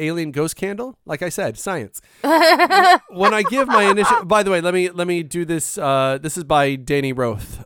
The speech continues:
Speaker 1: uh, uh, written on Wednesday, June twenty-ninth, twenty sixteen. Um, when I gave my initial list to order my, to my editor, he insisted I was trolling. Dear reader, I give you my solemn vow that no trolling will be involved in the construction of this very serious list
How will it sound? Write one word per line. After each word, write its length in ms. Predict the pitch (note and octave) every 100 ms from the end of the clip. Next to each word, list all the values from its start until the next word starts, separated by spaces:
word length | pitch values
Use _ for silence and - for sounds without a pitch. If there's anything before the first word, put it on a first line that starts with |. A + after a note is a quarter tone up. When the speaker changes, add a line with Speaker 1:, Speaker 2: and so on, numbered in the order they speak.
| -
Speaker 1:
uh, 320 | A#2+ A2 A2 - -
uh, 380 | B2+ A2+ G#2+ G#2+ A#2 -
written 400 | A#2+ C3 B2 A#2+
on 200 | A2+ A#2
Wednesday, 360 | A#2 A2 A#2 G#2+
June 200 | B2 C3
twenty-ninth, 460 | - B2 A#2 A2
twenty 180 | - A2
sixteen. 340 | G2+ G#2+ A#2 A2 _ _ - - _
Um, 340 | D#3+ E3 D3 D#3 -
when 260 | D#3+ F3
I 160 | F#3 G#3+
gave 460 | G3 G3 F#3+ E3
my 140 | F3+ E3
initial 260 | E3 E3
list 280 | F3 E3+ E3
to 40 | F3+
order 320 | D3+ D#3+ D#3
my, 160 | C#3+ C#3+
to 200 | - D3+
my 100 | C#3
editor, 380 | D#3 D#3+ C3+ B2
he 80 |
insisted 420 | D3 C3 F#3+ - C#3+
I 60 |
was 160 | B2+ B2
trolling. 560 | - F#3+ D#3 G#2 F#2+ F#2+
Dear 180 | D3 F#3
reader, 420 | F3 E3+ F3 F3
I 80 | D3+
give 160 | C3 C#3+
you 60 |
my 100 | C#3+
solemn 360 | B2+ D3 C#3+ D#3+
vow 200 | C#3+ C3+
that 120 | C3
no 140 | A#2 A#2+
trolling 360 | - D3 D#3+
will 100 | E3
be 140 | D3 D3+
involved 340 | D3+ B2 A#2
in 60 | C3+
the 80 | C3+
construction 480 | D3 - G#2+ -
of 60 | B2+
this 100 | A#2+
very 260 | - C3+ D3
serious 400 | - C#3 C#3+ D3
list 280 | D#3+ B2+